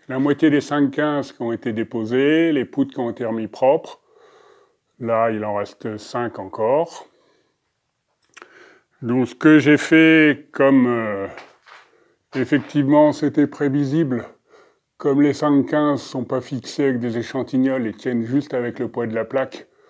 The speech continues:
ça verse, c'est un vrai bazar. Donc pour éviter tout accident, ben, je travaille plus que par-dessous.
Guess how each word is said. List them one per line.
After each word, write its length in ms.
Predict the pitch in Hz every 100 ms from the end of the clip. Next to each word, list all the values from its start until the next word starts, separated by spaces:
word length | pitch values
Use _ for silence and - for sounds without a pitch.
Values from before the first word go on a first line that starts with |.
| _ _ _ _
ça 280 | - 139
verse, 580 | 131 139 135 - - 123
c'est 360 | 104 - - 107
un 360 | 104 101 101 95
vrai 180 | 101
bazar. 540 | 123 123 107 123 135 127
Donc 260 | 110 107
pour 180 | - 113
éviter 280 | 117 113 120
tout 160 | 123 120
accident, 560 | 127 - 127 120 127 135
ben, 120 | 117
je 100 | 117
travaille 420 | 110 110 110 117
plus 280 | - - 135
que 120 | -
par-dessous. 1160 | 117 - 127 113 113 123 - - 143 - -